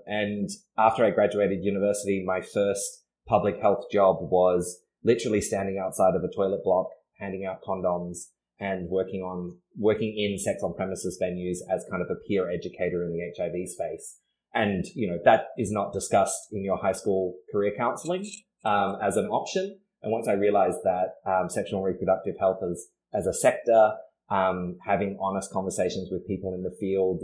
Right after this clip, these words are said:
in, like, really interesting settings was a possibility, that's when I decided, "Oh, obviously public health is for me." And that's when I, I kind of really realized that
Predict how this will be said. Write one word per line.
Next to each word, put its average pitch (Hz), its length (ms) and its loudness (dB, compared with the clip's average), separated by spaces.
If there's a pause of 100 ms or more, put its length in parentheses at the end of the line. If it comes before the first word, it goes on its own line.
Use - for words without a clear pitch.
in, 92 200 -6
like, 90 220 -6
really 98 400 0
interesting 90 400 -8
settings 92 540 -4 (220)
was 98 600 4
a 90 400 0 (280)
possibility, 98 800 0 (200)
that's 98 200 0
when 95 100 -2
I 90 100 -2
decided, 85 460 -2
"Oh, 87 380 -2
obviously 90 340 -2
public 87 340 -2
health 90 220 0
is 87 160 -6
for 87 80 -4
me." 87 180 -2
And 85 100 -4
that's 85 200 -10
when 85 120 -6
I, 82 360 -8
I 85 40 -16 (100)
kind 85 160 -2
of 82 100 0 (380)
really 95 500 6
realized 90 480 6
that 87 200 4